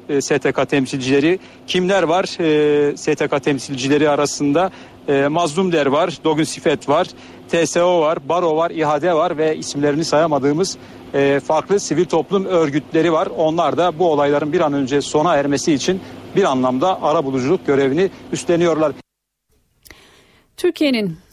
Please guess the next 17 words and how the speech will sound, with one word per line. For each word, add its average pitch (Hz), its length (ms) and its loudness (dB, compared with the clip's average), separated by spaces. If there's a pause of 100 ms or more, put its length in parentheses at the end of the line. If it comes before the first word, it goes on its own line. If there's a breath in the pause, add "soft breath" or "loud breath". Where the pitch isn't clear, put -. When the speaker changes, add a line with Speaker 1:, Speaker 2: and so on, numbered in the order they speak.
(180)
Speaker 2:
işid'in 277 460 0
saldırılarına 240 560 -2
karşı 208 360 -4
Kobani'ye 240 460 0
destek 214 360 -2
vermesi 196 400 -2
talebiyle 220 440 0
yapılan 190 440 -2
eylemlerle 185 540 0
ilgili 185 340 -2
Tarım 208 300 -2
Bakanı 175 240 -4
Mehdi 170 240 -2
Eker'den 190 520 0
de 156 60 -2
açıklama - 460 -4
var. - 260 -6